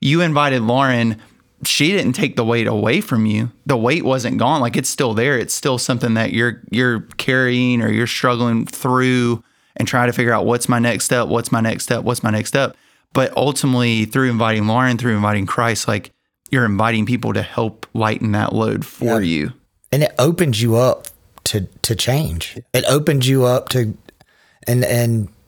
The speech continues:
Speaker 2: it's the scariest part. And that was my point with all of it,
Speaker 3: Yeah.
Speaker 2: and bringing it up in the first place, was that first step is not that hard. It's not. It's not what we make it. It's not the lies that, and the devil is so good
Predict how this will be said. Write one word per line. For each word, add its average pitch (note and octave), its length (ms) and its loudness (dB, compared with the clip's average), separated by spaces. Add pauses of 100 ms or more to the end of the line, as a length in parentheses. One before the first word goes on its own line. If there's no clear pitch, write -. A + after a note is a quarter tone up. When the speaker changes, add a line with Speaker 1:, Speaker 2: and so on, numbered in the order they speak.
(120)
Speaker 2:
it's A#2 180 0
the A2+ 120 -4
scariest A#2 520 0
part. - 260 0
And A2+ 140 2
that C#3 160 2
was A#2 160 0
my A2 100 2
point A2 300 -2
with F#2 120 -2
all F#2 220 2
of D#2+ 120 -4
it, F#2 160 -4
Speaker 3:
Yeah. F#2 120 -2
Speaker 2:
and G#2+ 120 0
bringing A#2 260 2
it G#2 100 0
up G#2+ 200 0
in G#2 80 0
the G2+ 80 -2
first G#2 280 -4
place, G#2 320 -2
was G2 360 -4
that - 220 0
first D3+ 460 0
step C3+ 460 0
is G#2+ 200 0
not A#2+ 400 2
that A#2 340 0 (160)
hard. G2+ 420 -2 (880)
It's A#2+ 220 -2
not. B2+ 460 2
It's - 200 -2
not B2+ 280 2
what C3+ 120 2
we B2+ 140 4
make A2+ 340 2
it. A#2 300 0
It's - 180 0
not A#2+ 220 0
the B2 80 2
lies A#2+ 420 2
that, A2+ 200 -2
and A#2 140 2
the A#2 40 4
devil B2 280 2
is A2+ 80 0
so - 300 0
good D#2 340 -2